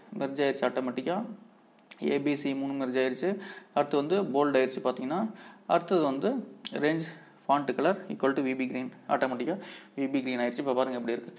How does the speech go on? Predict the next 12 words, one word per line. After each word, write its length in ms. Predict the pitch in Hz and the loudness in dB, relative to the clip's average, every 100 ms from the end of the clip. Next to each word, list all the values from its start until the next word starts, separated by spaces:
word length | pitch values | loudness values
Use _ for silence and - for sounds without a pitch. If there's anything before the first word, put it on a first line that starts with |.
| - - | -12 -2
எந்த 240 | 151 170 | 2 6
கலர் 200 | 185 170 | 6 6
வேணாலும் 260 | 160 170 143 | 6 4 2
கொடுத்துக்கலாம். 260 | 143 185 | 0 2
இந்த 60 | 151 | 4
கலர் 160 | 147 151 | 6 6
வந்து 280 | 139 143 | 4 2
பார்க்கறதுக்கு 460 | 147 139 147 147 135 | 2 4 4 2 0
அந்த 100 | 131 | 2
அளவுக்கு 200 | 139 131 | 2 2
நல்லா 160 | 131 135 | 4 4
இல்ல. 280 | 127 180 | 4 2